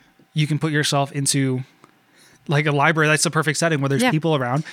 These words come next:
Speaker 1: You're not gonna be bawling your eyes out in the corner.
Speaker 2: Exactly.
Speaker 1: Um, it's like, no, you're, you're going to compose yourself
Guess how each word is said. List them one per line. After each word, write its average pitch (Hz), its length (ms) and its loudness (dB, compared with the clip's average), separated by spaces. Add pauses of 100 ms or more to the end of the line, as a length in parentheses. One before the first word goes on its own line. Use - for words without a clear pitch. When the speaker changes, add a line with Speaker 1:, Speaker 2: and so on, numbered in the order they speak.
(200)
Speaker 1:
You're 156 100 0
not 170 160 4
gonna 165 120 -2
be 156 100 2
bawling 160 400 0
your 143 100 2
eyes 151 240 2
out 143 160 2
in 139 80 -2
the 139 80 0
corner. 143 380 -2
Speaker 2:
Exactly. 165 500 -4 (220)
Speaker 1:
Um, 139 400 0 (300)
it's - 100 -6
like, 151 100 0
no, 220 120 2
you're, 156 340 2
you're 170 140 0
going 175 200 2
to 165 60 0
compose 160 420 0
yourself 131 560 -2